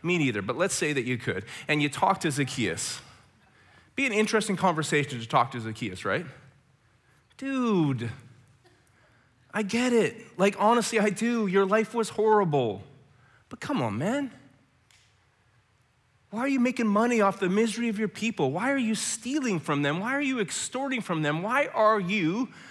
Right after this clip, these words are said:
living this rich life in a, amongst a relatively impoverished people?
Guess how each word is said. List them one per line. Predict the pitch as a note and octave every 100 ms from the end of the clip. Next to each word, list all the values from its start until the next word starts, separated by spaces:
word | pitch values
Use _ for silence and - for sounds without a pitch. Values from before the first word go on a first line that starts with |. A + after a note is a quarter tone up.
| - G3+
living | B3+ C#4 A#3+
this | G3 - - - - - _ -
rich | D#3+ F#3+ D#4 - -
life | A3+ F#3 G3 - - -
in | F3
a, | E3 F3 F#3
amongst | F#3+ F#3+ -
a | D#3+
relatively | G3+ C#4 D4+ B3+ G#3+ F#3
impoverished | E3+ - B3+ C#4 C4 C4+ G#3+ - - - -
people? | A3+ F3+ G#2+